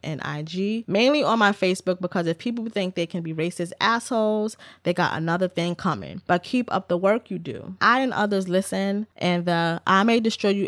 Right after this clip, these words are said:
episode got me through hospital time without going completely off. You guys are special, and I thank you for changing the world.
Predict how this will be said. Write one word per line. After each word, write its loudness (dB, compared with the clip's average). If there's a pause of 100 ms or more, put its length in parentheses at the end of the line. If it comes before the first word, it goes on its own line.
episode 0
got 0
me -4
through -4 (120)
hospital 0
time -2 (180)
without 0
going -2
completely -8
off. -10 (240)
You -2
guys 0
are -8
special, 2
and -2
I -2
thank -6
you -4
for -8
changing -4
the -2
world. -2